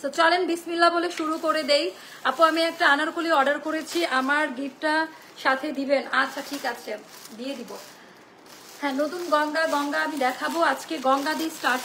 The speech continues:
করব। নতুন গঙ্গা, গঙ্গা কিন্তু অনেক দিন ছিল না,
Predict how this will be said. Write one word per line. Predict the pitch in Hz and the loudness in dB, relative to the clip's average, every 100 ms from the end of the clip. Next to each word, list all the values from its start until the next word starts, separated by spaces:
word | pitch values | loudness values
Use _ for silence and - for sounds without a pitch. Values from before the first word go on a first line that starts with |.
| - | -2
করব। | 262 254 320 | -2 -2 -2
নতুন | 277 294 349 | -2 -2 -2
গঙ্গা, | 285 262 226 226 | 2 2 2 0
গঙ্গা | 269 294 339 | 2 2 2
কিন্তু | 339 349 349 | 0 -4 0
অনেক | 294 330 349 | 0 0 -2
দিন | 359 349 | -6 -6
ছিল | - 359 349 | -2 2 4
না, | 285 | 2